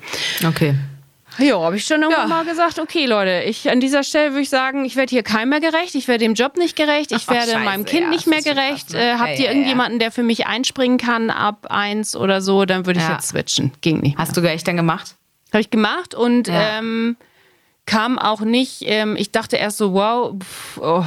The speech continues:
Speaker 2: wie die das so finden, ne?
Speaker 1: Ja, ja, ja, ja.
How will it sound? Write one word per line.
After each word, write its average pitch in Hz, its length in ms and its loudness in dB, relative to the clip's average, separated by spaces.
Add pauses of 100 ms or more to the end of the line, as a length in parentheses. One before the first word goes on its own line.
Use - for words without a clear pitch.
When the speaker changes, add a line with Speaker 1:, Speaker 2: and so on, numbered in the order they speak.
Speaker 2:
wie 180 80 -6
die 175 180 -4
das 208 180 -2
so 262 100 0
finden, 262 480 2
ne? 202 180 2
Speaker 1:
Ja, 190 100 -2
ja, 190 240 -2
ja, 185 180 0
ja. 170 320 -2